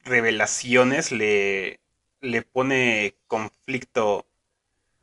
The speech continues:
al, no tanto a la historia, creo que más que nada al personaje. Eh, no sé si lo puedo mencionar o no,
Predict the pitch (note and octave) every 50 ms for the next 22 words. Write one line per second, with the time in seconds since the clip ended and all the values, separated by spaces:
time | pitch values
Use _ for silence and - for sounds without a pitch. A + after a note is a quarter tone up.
0 | _ _ _ _ _ _ _ - B2 A2+ A2 G#2+ G#2+ G#2+ G#2 G2+ A#2+ C3+ D3+ F3+
1 | - - A3+ A#3 A3+ - C#4+ B3 E3+ A#2 - - _ - C#3 D3 C3+ A#2 - -
2 | - D#3+ D3+ - F#3 E3 D#3+ D#3+ - - F3+ D#3 C#3 C#3 D3 C#3+ C3+ B2+ - B2
3 | A2 G#2 A2 G#2 G#2+ A2 A2+ A2+ - C#3+ D#3 A3 - _ _ _ _ _ _ _
4 | _ _ _ _ _ _ _ _ _ _ _ _ _ _ B2+ B2 A#2+ A#2 A#2 A2+
5 | A2+ A2+ A2+ - _ _ B2+ C3 C3 - - C3 - - A#2+ A2 G#2+ - - _
6 | B2+ B2+ C3 B2+ A#2+ A2+ G#2+ G#2+ G#2 - - - - G#2+ G2+ G2+ G#2+ A2+ A#2 A#2
7 | A#2 A2+ - - - - A#2 G#2 G#2 G#2 A2 A#2+ B2+ C3+ D3 D#3+ E3+ F3+